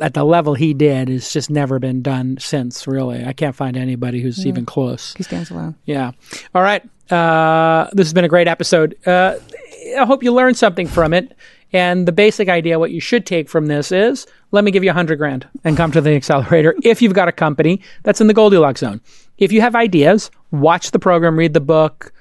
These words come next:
Speaker 1: get Lean Startup, watch other people's podcasts. But please, for the love of God, put something out in the world and get three or four customers, get three or four people to try it.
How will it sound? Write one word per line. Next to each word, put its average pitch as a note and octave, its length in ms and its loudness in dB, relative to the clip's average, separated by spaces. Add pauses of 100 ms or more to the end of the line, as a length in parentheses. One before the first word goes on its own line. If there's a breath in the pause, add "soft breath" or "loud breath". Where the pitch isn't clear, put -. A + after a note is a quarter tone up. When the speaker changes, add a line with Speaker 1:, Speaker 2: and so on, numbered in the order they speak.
(140)
Speaker 1:
get E3+ 160 0
Lean E3 220 2
Startup, F3+ 920 2
watch D#3+ 280 2
other E3 160 4
people's E3+ 300 0
podcasts. E3+ 560 0 (380 soft breath)
But F3+ 200 -2
please, A#3 360 4
for E3+ 100 -4
the E3+ 80 2
love G#3 220 0
of D#3 120 -6
God, D#3+ 280 -2
put - 180 -6
something F#3 340 -4
out D#3 140 0
in D#3+ 80 0
the D3+ 80 0
world A#3 440 4 (280 soft breath)
and F#3 120 -2
get A3+ 180 -2
three B3+ 200 -2
or B3+ 80 4
four A#3+ 160 0
customers, D#3 680 -2
get G3 160 -2
three B3 160 -6
or A#3 40 -2
four - 120 -4
people A3+ 220 -6
to G#3+ 80 -6
try G#3 400 0
it. C#3 200 -2